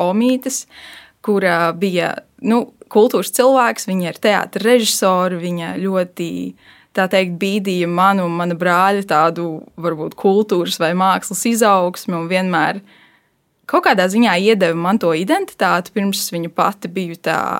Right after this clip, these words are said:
apzinājusies. Tā kā noteikti manas omas istabā,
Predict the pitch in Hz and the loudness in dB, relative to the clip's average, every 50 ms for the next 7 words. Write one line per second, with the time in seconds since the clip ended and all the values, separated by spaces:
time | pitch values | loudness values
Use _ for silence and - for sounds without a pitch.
0 | - - - - 175 180 165 170 170 165 160 151 - 165 165 180 - - - - | -8 -8 -4 -2 -2 -2 -2 -4 -6 -4 -4 -2 -2 -4 -4 -4 -4 -4 -4 -4
1 | - - - - - - - - - - 190 196 202 214 208 170 165 - 185 185 | -4 -4 -6 -6 -4 -4 -6 -4 -4 -2 0 0 0 2 2 0 -2 -2 -4 -4
2 | 185 180 - 175 170 170 190 208 196 - 220 - - - - 277 240 208 202 202 | -4 -4 -2 0 0 2 0 0 -2 -2 -4 -4 -2 -2 -4 -2 0 2 4 4
3 | 196 | 2